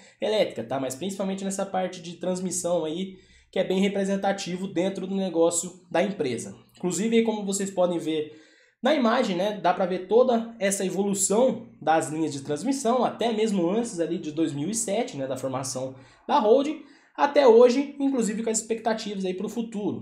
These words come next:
tá? Hoje a companhia ela conta aí com mais de seis mil quilômetros de linhas que cortam aí vários estados do Brasil,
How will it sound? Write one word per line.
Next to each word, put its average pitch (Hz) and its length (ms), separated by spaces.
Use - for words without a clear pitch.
tá? 117 220
Hoje 156 260
a 185 60
companhia 180 400
ela 175 140
conta 175 340
aí 170 100
com 170 160
mais 185 380
de 190 80
seis 190 400
mil 196 380
quilômetros 156 460
de 175 120
linhas 247 420
que 147 120
cortam 214 420
aí 190 100
vários 175 320
estados 139 400
do 139 60
Brasil, 220 420